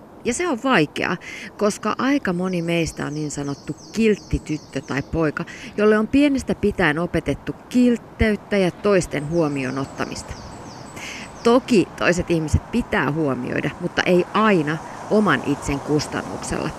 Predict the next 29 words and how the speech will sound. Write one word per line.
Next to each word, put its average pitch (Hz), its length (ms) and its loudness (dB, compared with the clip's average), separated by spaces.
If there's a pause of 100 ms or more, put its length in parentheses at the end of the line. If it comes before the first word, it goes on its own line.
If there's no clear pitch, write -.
(320)
Toki 254 240 4
hyvä 254 260 6
käytös 214 460 2
on 160 100 -4
edelleen 175 420 2
kunniassa 175 600 -2
ja 151 120 0
kyynärpäätaktiikka 156 1300 0
ei 165 120 2
ole 185 160 2
hyvä 208 240 2
juttu 165 440 0 (220)
aina, 160 320 0
mutta 180 320 -2 (320)
silti 294 400 2
siinä 214 320 4
kohdassa, 139 480 -6 (340)
kun 175 240 -2
omat 233 420 4
voimat 196 360 2 (120)
ovat 143 220 -2 (100)
koetuksella 208 680 2 (180)
tai 190 160 4
joku 214 260 2
ehdotus 220 640 4
ei 170 140 2
tunnu 190 380 -4
itsestä 151 440 -2
hyvältä, 147 480 0